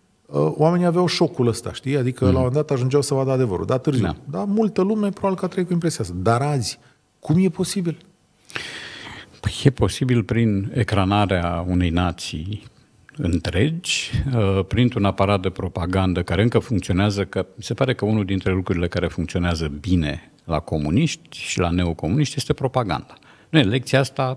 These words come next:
Speaker 2: au învățat-o. Uh, nu sunt singurii care o practică și care și-au însușit-o atât de bine.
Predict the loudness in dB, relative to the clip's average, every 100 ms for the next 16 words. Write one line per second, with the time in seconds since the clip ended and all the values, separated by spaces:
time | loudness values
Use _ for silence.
0 | -8 0 2 2 2 0 -2 -16 -20 -18
1 | -16 -16 -16 -2 2 2 2 2 0 -2
2 | -2 0 0 0 0 2 2 0 0 -16
3 | -16 -18 _ -20 -20 -12 -2 0 0 -2
4 | -2 -4 -6 -6 -4 -4 -2 -2 -2 0
5 | 0 0 -2